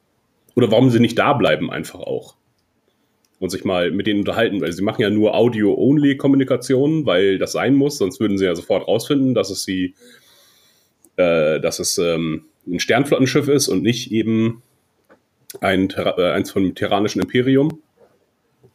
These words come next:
Ja, das ist irgendwie auch schon relativ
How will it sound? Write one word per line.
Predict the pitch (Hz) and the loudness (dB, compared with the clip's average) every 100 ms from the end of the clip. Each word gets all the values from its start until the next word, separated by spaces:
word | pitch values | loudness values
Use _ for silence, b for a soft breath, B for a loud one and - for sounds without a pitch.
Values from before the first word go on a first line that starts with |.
| _ _ _ _ _ _ _ _ _ 117 | _ _ _ _ _ _ _ _ _ 0
Ja, | 90 - - _ _ - | 0 -2 -18 _ _ -6
das | 95 - | -4 0
ist | 147 | 2
irgendwie | 139 135 | 4 4
auch | 127 | 2
schon | 135 | 2
relativ | 117 123 127 - | 2 2 0 -6